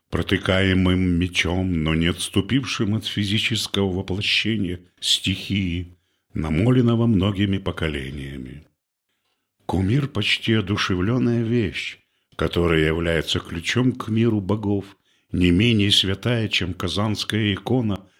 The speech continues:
Богоматери, почитаемая христианами. Этот кто-то, спрятанный за дверью, был настолько страшен в своих возможностях,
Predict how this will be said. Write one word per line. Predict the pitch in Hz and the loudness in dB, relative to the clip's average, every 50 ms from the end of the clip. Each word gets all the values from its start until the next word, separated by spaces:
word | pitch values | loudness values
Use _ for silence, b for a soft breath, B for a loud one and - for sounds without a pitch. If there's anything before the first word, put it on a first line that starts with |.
| b b - | b b -4
Богоматери, | 87 98 104 98 104 101 98 113 131 120 85 - 98 76 73 73 62 - - _ _ _ _ - | 0 2 4 4 4 4 4 2 2 2 0 0 -2 -2 -2 -2 -6 -6 -12 _ _ _ _ -10
почитаемая | - - - - 87 - - - 98 113 113 110 104 101 98 92 | -8 -4 -4 -4 -4 -4 -4 -2 -2 0 0 0 -2 -2 -2 -4
христианами. | - - 78 78 - - - - 80 76 71 69 69 69 67 67 67 65 65 73 - - - _ _ _ B B B B B B B - | -6 -6 -4 -2 -2 -2 0 0 0 0 2 0 -2 -2 -4 -4 -4 -6 -6 -8 -12 -16 -20 _ _ _ B B B B B B B 2
Этот | 98 104 107 - 87 - - | 2 2 4 2 0 -2 -2
кто-то, | - - - - 82 120 - - - 71 67 67 65 - | -6 -4 0 2 2 2 2 0 -2 -2 -2 -4 -10 -8
спрятанный | - - - - - 76 71 73 92 95 - 85 80 78 73 | -4 -4 -4 -2 -2 0 2 2 0 0 0 0 0 0 0
за | 69 69 76 69 | 2 0 -2 -2
дверью, | 69 76 92 110 113 101 85 76 73 67 65 - _ _ _ _ _ _ | -2 -2 -2 -2 -2 -2 -4 -4 -6 -8 -10 -12 _ _ _ _ _ _
был | - - 80 76 73 69 | -10 -2 0 2 2 2
настолько | 78 71 69 - - - 117 135 127 - 123 110 | 0 -4 -4 -4 0 2 2 2 2 0 0 0
страшен | - - - 101 95 82 76 - - 92 85 85 | 0 0 0 0 0 0 0 -2 -2 -2 -2 -2
в | - | -2
своих | - - 80 78 78 82 85 - | -2 0 0 0 0 -2 -2 -4
возможностях, | 85 82 80 76 85 82 76 73 71 71 73 73 - - - - - - - | -4 -4 -2 -2 -2 -2 -2 -4 -4 -6 -8 -8 -8 -8 -8 -10 -14 -14 -20